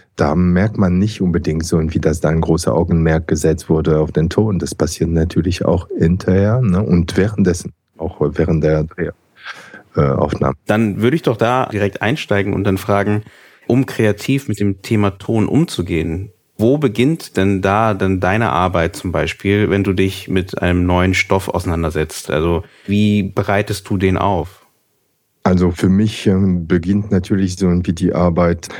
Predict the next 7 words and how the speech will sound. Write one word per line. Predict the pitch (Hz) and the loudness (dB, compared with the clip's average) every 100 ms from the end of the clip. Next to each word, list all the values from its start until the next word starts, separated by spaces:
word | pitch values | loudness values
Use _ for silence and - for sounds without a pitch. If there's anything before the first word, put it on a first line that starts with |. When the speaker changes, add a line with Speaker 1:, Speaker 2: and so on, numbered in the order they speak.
| - | -8
Speaker 1:
wenn | 92 98 101 92 | 0 2 2 2
bestenfalls, | 92 - 101 87 - 82 80 71 - - | 0 0 0 0 0 0 0 -2 -6 -2
ne, | 80 127 139 | 0 2 0
so, | 95 80 78 | 0 0 2
ähm, | 78 76 73 60 76 | 2 2 0 0 2
ich | 90 - - | 0 -2 -2
mit, | 87 82 | 0 0